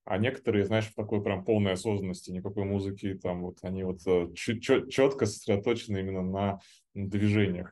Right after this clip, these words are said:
Я просто з-, вот для меня больше подходит именно с музыкой, потому что она меня так заряжает, у меня такое,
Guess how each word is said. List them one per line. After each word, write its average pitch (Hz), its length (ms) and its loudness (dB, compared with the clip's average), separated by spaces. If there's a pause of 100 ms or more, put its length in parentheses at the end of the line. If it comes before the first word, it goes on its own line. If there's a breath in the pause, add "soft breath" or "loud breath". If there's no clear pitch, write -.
(120)
Я 98 180 0
просто 110 300 -4
з-, 101 180 0
вот 107 320 -2
для 117 140 0
меня 139 220 2
больше 131 280 2
подходит 123 420 -2
именно 107 240 2
с 107 140 -4
музыкой, 135 380 -2
потому 104 260 -4
что 104 140 -6
она 101 120 0
меня 101 180 0
так 98 140 -6
заряжает, 104 540 2
у 95 40 -4
меня 95 140 -4
такое, 101 400 0